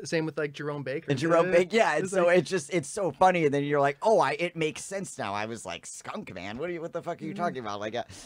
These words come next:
Speaker 2: so
Speaker 1: It's
Speaker 2: I was
Speaker 1: dope,
Speaker 2: like,
Speaker 1: though, yeah. It's like a symbol of, like, just, like,
Speaker 2: and
Speaker 1: O G
Speaker 2: now
Speaker 1: stuff.
Speaker 2: that these cultivars are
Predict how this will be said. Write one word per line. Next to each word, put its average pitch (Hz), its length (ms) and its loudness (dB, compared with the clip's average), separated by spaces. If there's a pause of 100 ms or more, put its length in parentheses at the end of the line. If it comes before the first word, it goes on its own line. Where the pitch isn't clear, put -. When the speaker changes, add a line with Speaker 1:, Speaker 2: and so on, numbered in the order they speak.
(160)
Speaker 2:
so - 180 -6
Speaker 1:
It's 98 100 -4
Speaker 2:
I 107 40 -6
was 127 120 -2
Speaker 1:
dope, 156 80 -2
Speaker 2:
like, 143 120 0
Speaker 1:
though, 135 100 -4
yeah. 147 280 -6
It's 139 100 -8
like 127 140 -6
a 123 80 -10
symbol 131 500 -8
of, 117 100 -14
like, 120 280 -18
just, - 180 -20
like, - 140 -20 (160)
Speaker 2:
and - 20 -8
Speaker 1:
O 135 140 -8
G - 20 -10
Speaker 2:
now 156 380 -4
Speaker 1:
stuff. 160 100 -2
Speaker 2:
that 131 240 -4
these 123 260 -12 (220)
cultivars 120 880 -8
are 87 240 -12